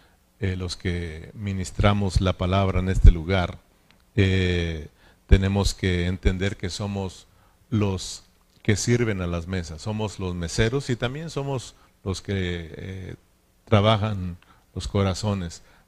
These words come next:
de las personas, somos agricultores. Por eso yo puedo decir, "Señor, yo soy un mesero y soy un agricultor". ¿Usted puede decir conmigo? Somos meseros y somos agricultores.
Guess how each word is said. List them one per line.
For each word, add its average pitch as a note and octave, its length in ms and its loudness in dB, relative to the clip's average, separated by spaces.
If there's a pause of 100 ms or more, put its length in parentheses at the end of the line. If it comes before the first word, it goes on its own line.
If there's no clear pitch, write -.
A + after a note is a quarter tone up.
de G2 100 0
las F#2 180 -2
personas, F2+ 760 -6 (200)
somos G#2+ 400 0
agricultores. F#2 1080 0 (640)
Por F#2+ 160 4
eso G#2+ 300 4
yo G2 160 2
puedo G#2+ 300 4
decir, G2 240 2
"Señor, G2+ 440 2
yo G2 160 2
soy G2+ 240 -2
un F#2+ 120 0
mesero G2+ 440 -2
y F#2+ 60 -6
soy G2 240 -2
un F#2 80 0
agricultor". F2 680 -8 (540)
¿Usted - 200 4
puede A2+ 180 6
decir A2+ 220 2
conmigo? A2+ 440 -4 (680)
Somos G#2+ 480 4
meseros F#2+ 1080 0 (100)
y F#2 100 -2
somos G#2+ 380 4
agricultores. F#2 1120 2